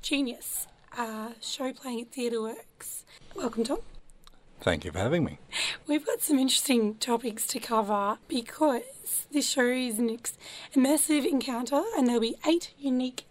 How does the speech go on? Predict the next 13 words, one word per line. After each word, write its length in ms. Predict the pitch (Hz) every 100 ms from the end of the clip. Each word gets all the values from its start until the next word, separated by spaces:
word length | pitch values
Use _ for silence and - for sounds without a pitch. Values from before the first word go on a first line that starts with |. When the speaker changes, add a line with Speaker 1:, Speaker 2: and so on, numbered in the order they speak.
| -
Speaker 1:
thinkers 600 | 240 233 233 190 190 -
Speaker 2:
Hmm. 120 | 226 214 92 -
Speaker 1:
who 100 | 269
will 60 |
present 360 | 233 262 233 262 480 415
their 180 | 247
perspective 540 | 233 - - 226 - 226
on 140 | 220
their 140 | 208 220 -
topic 400 | - 285 277 277
of 240 | 311 226 202
their 220 | 233 214
expertise. 1300 | 233 - - 214 - - 262 233 214 214 - -